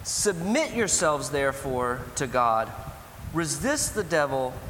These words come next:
and he will flee from you. Draw near to God, and he will draw near to you. Cleanse your hands, you sinners, and purify you hearts, you double-minded. At the root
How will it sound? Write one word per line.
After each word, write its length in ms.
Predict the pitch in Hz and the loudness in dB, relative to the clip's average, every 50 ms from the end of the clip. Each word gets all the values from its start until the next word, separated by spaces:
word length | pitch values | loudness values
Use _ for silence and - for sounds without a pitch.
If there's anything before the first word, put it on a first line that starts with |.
| - - - | -8 -4 -2
and 140 | 143 135 | -2 -2
he 140 | 127 151 151 | -2 -2 -2
will 160 | 147 139 135 | -2 -2 -2
flee 320 | - - - 143 151 143 135 | -4 -4 -4 -4 -2 -2 -4
from 260 | 117 - 127 123 120 | -4 -4 -4 -4 -2
you. 220 | 117 110 107 104 107 - - - - - - | -2 -2 -4 -4 -6 -10 -12 -12 -10 -8 -6
Draw 300 | - - 190 208 226 240 | 0 2 4 6 6 6
near 240 | 247 240 233 240 233 | 4 4 4 2 2
to 160 | 233 - 185 | 2 0 0
God, 500 | 156 156 180 185 185 185 185 185 180 175 - - - | 2 4 4 6 6 8 6 6 4 2 -2 -4 -4
and 100 | 135 127 | -4 -4
he 220 | 135 175 190 196 | -2 -2 -2 -2
will 140 | 185 165 160 | -2 -2 -2
draw 200 | 135 151 143 139 | 0 2 2 2
near 200 | 139 143 147 143 | 2 0 -2 -2
to 140 | - - 127 | -2 -4 -2
you. 320 | 123 139 147 131 117 104 - | -2 -2 0 -2 -2 -4 -6
Cleanse 480 | - - - 196 233 262 269 262 240 - | -8 -4 0 2 2 2 2 0 0 0
your 140 | 202 196 180 | 0 -2 -2
hands, 680 | - - 196 196 196 180 160 139 123 117 107 - - - | -2 -2 0 2 2 2 2 2 0 -2 -4 -6 -6 -6
you 80 | 139 123 | -6 -4
sinners, 480 | - - 127 123 123 120 120 117 - - - - - - - | -2 -2 0 0 0 0 -2 -2 -6 -10 -14 -14 -14 -6 -2
and 160 | - 147 143 | -2 -2 -2
purify 600 | - - - 214 247 262 247 - - 214 202 185 | -2 -4 -2 2 2 4 4 4 4 4 4 4
you 180 | 170 170 170 156 | 4 2 -2 0
hearts, 540 | - 156 127 110 101 - - - - - - - - - - - - - - - - - - - - - - - - - | 2 2 2 2 2 -2 -6 -8 -8 -8 -10 -14 -16 -16 -18 -18 -18 -18 -18 -18 -18 -18 -18 -18 -20 -20 -20 -20 -12 -8
you 140 | - 131 127 | -6 -4 0
double-minded. 720 | 117 139 135 127 135 123 120 117 117 120 120 117 104 95 - - - - - - - - - - - - - - - - | 2 4 4 4 2 2 4 4 4 2 2 0 -2 -4 -6 -8 -12 -14 -16 -16 -16 -18 -16 -14 -14 -14 -14 -14 -4 -2
At 160 | 160 165 - | -2 0 0
the 80 | - 170 | 0 -2
root 600 | 160 156 151 165 214 262 269 196 139 - - - | -2 -2 -2 0 0 2 2 0 -2 -4 -6 -8